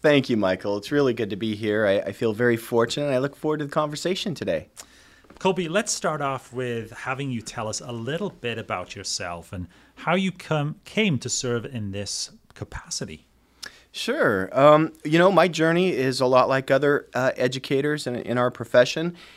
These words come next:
Speaker 1: It's, uh, you start off doing one thing and you find yourself doing another.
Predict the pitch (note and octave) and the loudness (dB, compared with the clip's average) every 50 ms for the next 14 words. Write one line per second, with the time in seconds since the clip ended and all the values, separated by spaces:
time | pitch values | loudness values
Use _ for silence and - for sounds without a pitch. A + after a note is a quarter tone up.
0 | - - _ A#2 A#2+ A#2 - - - C3 A#2+ A#2 A2+ G#2+ - - - - _ _ | -20 -16 _ -8 -8 -6 -6 -4 0 2 2 2 2 0 -2 -8 -20 -20 _ _
1 | _ A#2 A#2+ - - - D#3+ D3+ D#3 A#2 - - - B2+ C#3 D#3 D#3+ - - C3+ | _ -6 -4 -4 0 4 6 6 6 4 0 -2 0 2 2 2 -2 -4 -4 -2
2 | D3 D#3 D#3 D3 C#3 C3+ C#3+ D3 D#3 D3+ - - D#3 D#3 E3+ F3+ E3 A#2+ A2+ A#2 | -2 0 0 0 2 4 4 4 4 2 -2 -4 -4 -4 -2 -2 -2 -2 -2 -4
3 | A#2 - - G#2+ A2 A2 - - C3+ C3+ C#3+ C3+ C3+ C3+ - D3+ D3 C#3+ - - | -4 -6 -8 -10 -10 -8 -2 -2 0 0 0 -2 -4 -4 0 0 0 0 -2 -4
4 | - C3 C3+ C3+ C3 C3+ B2+ B2+ A#2+ A2+ G2 D#2+ A#2 | -4 -2 -2 0 -2 -2 0 0 0 0 0 -2 -4